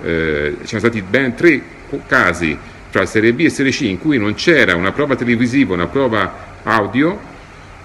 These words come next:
con cui erano stati condannati sia allenatori che, eh, giocatori che erano stati imputati di aver detto offese razziste, da dieci giornate in su. Ebbene, stranamente, casualmente, parliamo di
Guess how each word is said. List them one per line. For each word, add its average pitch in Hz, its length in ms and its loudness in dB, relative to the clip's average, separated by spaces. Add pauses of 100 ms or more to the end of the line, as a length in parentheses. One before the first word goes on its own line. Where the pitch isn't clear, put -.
con 160 180 0
cui 226 120 -2
erano 151 160 4
stati 151 160 0
condannati 156 640 0
sia 170 240 2
allenatori 170 640 0
che, 165 420 2
eh, 95 680 0
giocatori 123 580 2 (480)
che - 120 0
erano 139 140 4
stati 131 160 0
imputati 131 640 0
di 113 120 2
aver 120 180 2
detto 120 280 2
offese 117 260 2
razziste, 85 580 -6 (320)
da 131 240 2
dieci 135 240 2
giornate 143 640 0
in 143 120 0
su. 76 240 -6 (1080)
Ebbene, 160 480 2 (220)
stranamente, 127 880 4
casualmente, 120 840 2 (540)
parliamo 131 640 2
di 113 280 0